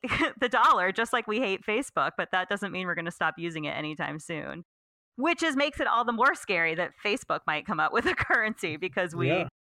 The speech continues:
Speaker 1: we may hate Facebook and Facebook may have the worst brand trust, but that doesn't mean we won't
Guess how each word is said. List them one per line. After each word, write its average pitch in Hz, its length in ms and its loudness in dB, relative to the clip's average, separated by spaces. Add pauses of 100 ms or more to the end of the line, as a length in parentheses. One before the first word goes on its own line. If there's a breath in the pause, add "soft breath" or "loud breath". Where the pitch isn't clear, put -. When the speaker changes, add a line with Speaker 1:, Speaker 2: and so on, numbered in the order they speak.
(140)
Speaker 1:
we 180 140 -2
may 185 200 0
hate 226 220 -2
Facebook 156 440 -2 (320)
and 156 180 -4
Facebook 175 380 -6
may 156 220 -2
have 160 260 -2
the 156 80 -4
worst 151 580 -2 (220)
brand 170 480 0
trust, - 640 -4 (140)
but 160 140 -2
that 151 180 -2
doesn't 143 240 -4
mean 143 180 -6
we 131 140 -8
won't 127 260 -6